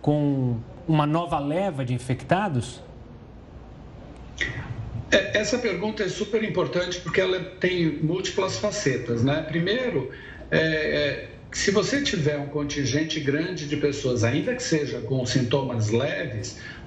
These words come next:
Speaker 2: procurando unidades de urgência, você vai estressar o sistema de saúde outra vez, que era tudo que a gente,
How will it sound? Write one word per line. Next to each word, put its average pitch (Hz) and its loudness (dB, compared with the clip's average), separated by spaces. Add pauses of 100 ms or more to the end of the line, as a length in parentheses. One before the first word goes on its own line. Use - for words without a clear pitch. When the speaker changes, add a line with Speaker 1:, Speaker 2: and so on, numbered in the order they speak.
Speaker 2:
procurando 156 2
unidades 127 2
de 113 4
urgência, - 0 (320)
você 185 4
vai 170 2
estressar - -2
o 175 -2
sistema 165 2
de - -4
saúde 165 0
outra 165 0
vez, 151 0
que - 0
era 202 2
tudo 233 0
que 196 2
a 185 6
gente, 175 0